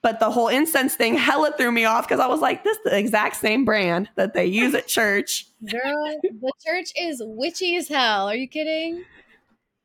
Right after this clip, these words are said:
Speaker 1: Honestly, we could go on and on about that in another episode about how the church is witchy.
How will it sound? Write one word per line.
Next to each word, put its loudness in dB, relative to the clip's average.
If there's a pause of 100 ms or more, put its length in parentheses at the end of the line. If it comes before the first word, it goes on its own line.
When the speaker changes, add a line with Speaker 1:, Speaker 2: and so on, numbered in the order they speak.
(180)
Speaker 1:
Honestly, 2
we 2
could 2
go 4
on 2
and -2
on 2
about 2
that 2
in 0
another 2
episode 0
about 2
how 2
the 0
church -2
is -2
witchy. -2